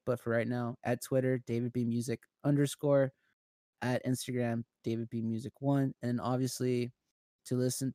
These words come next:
to, to the K O song, and then if I ever get a, a chance to release more stuff, you can follow me on Spotify, David B Music, same thing on iTunes, and literally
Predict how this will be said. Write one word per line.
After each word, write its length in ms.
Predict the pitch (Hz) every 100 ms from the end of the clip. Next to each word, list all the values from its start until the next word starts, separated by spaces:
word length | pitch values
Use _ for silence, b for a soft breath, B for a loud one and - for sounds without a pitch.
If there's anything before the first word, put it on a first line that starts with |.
| -
to, 460 | 120 113 110 95 -
to 100 | -
the 100 | 117
K 300 | 113 - 120
O 160 | 120 120
song, 540 | 120 - 117 117 113 110
and 160 | 113
then 200 | 110 113
if 120 | 113 -
I 80 | 110
ever 160 | 113
get 180 | 123 113
a, 260 | 110 - -
a 40 |
chance 300 | - 113 113
to 80 | 120
release 320 | 113 117 -
more 160 | 117 117
stuff, 360 | - - 120 113 - _ _ _ _
you 100 | 120
can 180 | 117 120
follow 380 | 117 117 113 117
me 160 | 117 117
on 100 | 110
Spotify, 720 | - 117 113 117 120 117 117
David 260 | - 110 113
B 120 | 110 110
Music, 480 | 123 147 143 139
same 280 | - - 117
thing 180 | - 117
on 100 | 113
iTunes, 520 | 117 131 - 135 127
and 180 | 120 117
literally 420 | 123 123 120 120